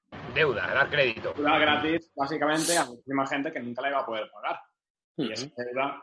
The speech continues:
Speaker 2: al final te daba igual que no pudieran pagar porque pensabas, "Bueno, si el, los pisos y todo lo demás sigue subiendo, aunque no lo paguen, me quedo con el piso".
Speaker 3: Una burbuja.
Speaker 2: Es casi mejor que ni lo paguen. Cuando la burbuja inmobiliaria explota, todas esas deudas de repente se recalifican y ya no tienen ningún,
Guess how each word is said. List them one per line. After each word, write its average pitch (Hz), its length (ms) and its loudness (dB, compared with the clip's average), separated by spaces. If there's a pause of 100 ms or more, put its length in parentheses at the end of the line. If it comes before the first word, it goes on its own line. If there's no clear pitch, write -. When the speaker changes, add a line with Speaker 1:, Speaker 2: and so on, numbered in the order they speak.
(220)
Speaker 2:
al 117 100 -10
final 117 200 -6
te 120 60 -8
daba 127 180 0
igual 123 180 -2
que 123 80 -4
no 123 120 -4
pudieran 120 260 -2
pagar 127 260 -4
porque 135 180 -12
pensabas, 113 400 -14
"Bueno, 117 160 -8
si 107 180 -18
el, 101 120 -20 (240)
los 104 320 -18
pisos 120 340 -12
y 120 100 -12
todo 117 200 -12
lo 117 80 -8
demás 120 300 -10
sigue 107 180 -16
subiendo, 123 540 -12 (320)
aunque 107 200 -12
no 110 80 -10
lo 113 140 -6
paguen, 123 260 -6
me 113 120 -10
quedo - 140 -18
con 107 120 -14
el 104 120 -18
piso". 120 180 -6
Speaker 3:
Una 135 100 4
burbuja. 123 420 4 (580)
Speaker 2:
Es - 120 -18
casi 127 260 -10
mejor 127 300 -6
que 143 60 -8
ni 127 80 -6
lo 107 120 -8
paguen. 110 300 -2 (640)
Cuando 117 220 -6
la 107 100 -6
burbuja 107 440 -12
inmobiliaria 120 460 -6
explota, 147 520 -10 (560)
todas 117 280 -6
esas 117 180 -12
deudas 120 320 -6
de 120 80 -10
repente 113 360 -12
se 123 100 -14
recalifican 120 640 -12 (220)
y - 120 -20
ya - 100 -20
no 107 80 -18
tienen 113 220 -14
ningún, 104 280 -18